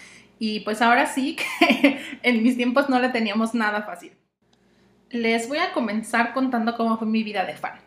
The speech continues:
Creo que comencé con la onda vaselina. Y la verdad es que no sé ni cómo comenzó, porque yo era niñita chiquita, entonces creo que mi mamá era, pues, me llevaba a los conciertos, ¿no?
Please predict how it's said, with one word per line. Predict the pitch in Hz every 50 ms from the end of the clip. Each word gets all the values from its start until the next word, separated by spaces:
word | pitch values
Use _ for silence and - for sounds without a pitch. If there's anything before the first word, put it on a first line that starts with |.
| _ -
Creo | - - 320 415 427 -
que | - 508 508 494 - - -
comencé | - 240 226 240 254 233 285 269 285 320 -
con | - 320 311 285
la | 208 190
onda | 208 220 233 233
vaselina. | 226 - - - - 175 180 175 160 - - - - - - - -
Y | 277
la | 285 277
verdad | 277 294 339 415
es | 427
que | - 370 302
no | 302 311
sé | 339 330
ni | 311 -
cómo | - 240 247 254
comenzó, | 254 220 185 185 202 - 233 - -
porque | 202 190 - 208 214
yo | 220 240 240
era | 247 254 254 254
niñita | 247 226 220 214 220 214 - 247 240
chiquita, | - 240 - 214 - - 233
entonces | 226 - 214 226 - 233 220 -
creo | - 240 233 226
que | 233 269
mi | 262 247 214
mamá | 190 190 190 196 196 208
era, | 208 220 226 233 226
pues, | 208 190 196 -
me | 208 202
llevaba | 202 196 196 190 208 233
a | 233
los | 220 208 -
conciertos, | - 185 185 - 202 202 196 - 165 165 165
¿no? | 196 254 -